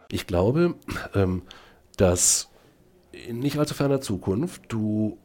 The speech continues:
äh, im Netz einen Agenten buchen kannst, der für dich in Clubhouse geht und dort in Clubhouse an Diskussionen teilnimmt und für dich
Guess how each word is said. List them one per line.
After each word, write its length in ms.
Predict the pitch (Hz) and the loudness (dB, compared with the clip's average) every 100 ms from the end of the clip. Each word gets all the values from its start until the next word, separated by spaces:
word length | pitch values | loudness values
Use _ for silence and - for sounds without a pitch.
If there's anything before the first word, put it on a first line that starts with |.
| _ - 85 | _ -20 -10
äh, 600 | 95 95 95 92 - - | -6 -4 -4 -6 -10 -8
im 140 | 104 | -4
Netz 400 | 101 98 - - | 2 2 2 -2
einen 340 | - 104 104 - | 0 0 0 -2
Agenten 460 | 87 87 120 165 | -2 -2 -2 -2
buchen 280 | 143 151 160 | -2 -2 -4
kannst, 440 | - 139 147 - | -2 -4 -4 -4
der 260 | 95 92 90 | -2 0 -2
für 260 | - - 104 | -2 -2 0
dich 300 | 160 170 139 | 0 -2 -4
in 120 | 135 | -2
Clubhouse 560 | - 135 - 87 - | 0 2 0 -4 -4
geht 340 | 90 113 185 - - - - - - | -2 -2 -4 -12 -20 -20 -20 -18 -8
und 180 | 98 | -2
dort 300 | 98 107 - | 4 4 4
in 140 | 127 156 | 0 0
Clubhouse 680 | - 123 113 92 117 - - - _ - | 2 2 4 4 2 -2 -10 -20 _ -8
an 160 | 98 101 | -4 -2
Diskussionen 560 | 107 - 98 104 117 | -2 -4 -2 2 2
teilnimmt 580 | 110 90 82 82 160 - - - - - | 2 2 0 -2 -4 -8 -20 -20 -20 -4
und 140 | 107 | 0
für 120 | - 110 | 2 4
dich 400 | 131 - - | 4 2 -4